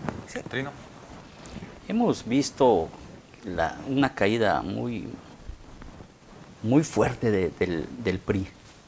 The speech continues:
Speaker 3: no solo en lo local, en lo estatal, en lo nacional. Y hay diferentes circunstancias que pueden estar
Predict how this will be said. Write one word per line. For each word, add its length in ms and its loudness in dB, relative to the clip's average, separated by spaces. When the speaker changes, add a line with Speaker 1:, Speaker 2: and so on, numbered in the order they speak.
Speaker 3:
no 100 0
solo 280 2
en 100 2
lo 80 4
local, 400 0
en 120 0
lo 60 0
estatal, 560 4
en 140 0
lo 80 0
nacional. 640 4
Y 220 4
hay 200 8
diferentes 440 6
circunstancias 680 2
que 100 2
pueden 380 6
estar 380 2